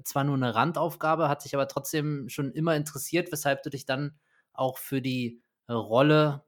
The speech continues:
ähm, oder ich sag mal, für die Compliance-Rolle in der dach-D K-Region,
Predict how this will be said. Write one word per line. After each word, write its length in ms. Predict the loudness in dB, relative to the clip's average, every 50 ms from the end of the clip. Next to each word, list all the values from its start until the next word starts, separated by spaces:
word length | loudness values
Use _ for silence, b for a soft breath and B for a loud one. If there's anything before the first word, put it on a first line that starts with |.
| _ _ -4
ähm, 340 | -2 -2 0 -2 -4 -4 -4
oder 100 | -4 -4
ich 60 | 0
sag 100 | 0 0
mal, 100 | 0 0
für 120 | -2 -4 -6
die 100 | -6 -4
Compliance-Rolle 840 | -4 -6 -6 -6 -2 -2 -2 0 -2 -4 -6 0 0 0 2 2 0
in 100 | 0 0
der 100 | -2 -2
dach-D 880 | 2 2 2 2 0 -6 -14 _ _ _ _ _ _ _ _ -6 -4 -2
K-Region, 920 | 4 8 8 8 8 8 4 0 0 0 0 2 2 2 0 -2 -4 -6